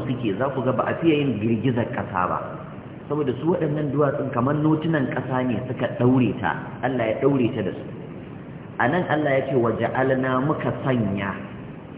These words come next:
An gane ko? Amma a wata ayar ta ce, "Wa alqaina, wa alqa fiha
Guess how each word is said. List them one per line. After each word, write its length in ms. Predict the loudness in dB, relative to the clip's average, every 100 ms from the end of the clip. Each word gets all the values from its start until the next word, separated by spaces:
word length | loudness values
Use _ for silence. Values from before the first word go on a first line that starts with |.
| -16 -16 -16 -16 -16 -16 -4
An 140 | 0
gane 260 | 2 4 2 0
ko? 160 | -2 -4 -10 -12 -4
Amma 200 | 0 4 6
a 80 | 6
wata 240 | 6 4
ayar 240 | 4 4
ta 160 | 2 -2 0
ce, 80 | 2
"Wa 240 | 2 2
alqaina, 800 | 2 0 0 2 2 0 0 -2 0
wa 80 | 2
alqa 380 | 0 4 4 4
fiha 300 | 2 4